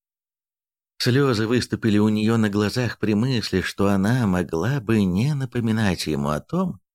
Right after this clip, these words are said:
чего он сам не мог позабыть. Она уверяла себя, что не ее воля, а неумолимый ход событий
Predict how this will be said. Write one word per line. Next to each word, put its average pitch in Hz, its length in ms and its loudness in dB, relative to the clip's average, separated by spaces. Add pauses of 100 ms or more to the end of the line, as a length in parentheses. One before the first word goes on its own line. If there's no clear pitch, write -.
(180)
чего 170 480 -2
он 139 240 0
сам 151 460 -2
не 92 160 2
мог 82 320 -4
позабыть. 60 680 -6 (1300)
Она 131 300 4
уверяла 143 500 2
себя, 143 400 -2
что 139 300 -2
не 135 200 -2
ее 139 380 0
воля, 123 580 0 (140)
а 135 140 0
неумолимый 139 680 2
ход 160 300 -4
событий 95 880 -2